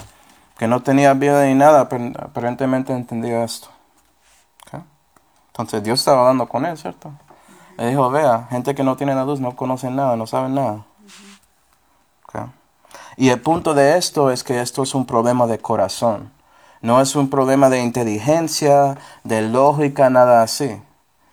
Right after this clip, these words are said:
Es un problema del corazón de cada persona, porque su corazón está en su alma.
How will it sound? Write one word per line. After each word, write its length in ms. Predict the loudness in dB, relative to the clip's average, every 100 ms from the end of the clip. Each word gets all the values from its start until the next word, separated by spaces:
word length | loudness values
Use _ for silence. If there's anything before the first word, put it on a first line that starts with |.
| _ _ -12
Es 160 | -6
un 80 | -4
problema 260 | -2 0 0
del 140 | 0
corazón 460 | -2 0 2 0 -2
de 100 | -2
cada 300 | 0 2 2
persona, 500 | 0 -4 -2 0 -2
porque 380 | -6 -6 -6 -6
su 220 | -8 -8
corazón 680 | -4 -2 -2 -2 -2 0 -2
está 340 | -6 -8 -8
en 100 | -8
su 280 | -12 -10 -8
alma. 400 | -8 -10 -18